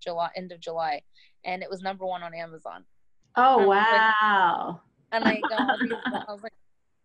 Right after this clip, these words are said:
Speaker 1: and I told my husband, he's like, "What?" And I was like, "Hold on, I'm, I'm excited, but I'm healing from a C-section." <laughs> So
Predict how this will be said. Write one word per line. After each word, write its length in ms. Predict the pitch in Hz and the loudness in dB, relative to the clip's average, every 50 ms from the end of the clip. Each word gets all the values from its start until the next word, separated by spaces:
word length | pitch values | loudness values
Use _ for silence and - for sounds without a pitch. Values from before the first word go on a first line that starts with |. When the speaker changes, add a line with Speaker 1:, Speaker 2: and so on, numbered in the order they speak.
| _ - | _ -18
Speaker 1:
and 120 | 226 208 | -16 -14
I 80 | 202 202 | -14 -14
told 220 | 214 247 240 240 | -14 -16 -16 -14
my 120 | 226 208 208 | -14 -14 -12
husband, 280 | 220 226 254 240 226 226 | -12 -14 -14 -14 -18 -18
he's 100 | 208 202 | -18 -18
like, 100 | 202 - _ _ | -18 -20 _ _
"What?" 300 | 180 190 196 247 339 403 440 - - | -8 -6 -4 -4 -4 -4 -6 -6 -8
And 120 | 226 226 - | -8 -6 -6
I 80 | - - | -8 -6
was 80 | 254 | -8
like, 120 | 254 233 - - - _ | -12 -14 -14 -18 -16 _
"Hold 160 | 214 220 220 | -8 -6 -6
on, 160 | 202 185 170 143 | -6 -6 -8 -10
I'm, 180 | 185 196 196 - - | -14 -14 -14 -14 -14
I'm 100 | 196 196 | -12 -12
excited, 640 | 196 196 - _ 214 196 202 208 220 214 214 208 190 | -12 -12 -6 _ -2 -2 -2 -4 -6 -6 -6 -6 -8
but 80 | 196 190 | -10 -12
I'm 100 | 190 208 | -12 -12
healing 300 | 208 196 202 202 208 226 | -14 -14 -14 -14 -14 -14
from 160 | - 208 196 190 | -14 -14 -14 -14
a 60 | 202 | -18
C-section." 960 | - - 208 220 240 - - - - 277 311 302 - - 403 370 311 302 - | -18 -16 -16 -16 -16 -18 -8 0 0 0 0 0 -8 -2 4 4 4 4 2
<laughs> 60 | - - - - _ | -4 -16 -20 -6 _
So 40 | - | 2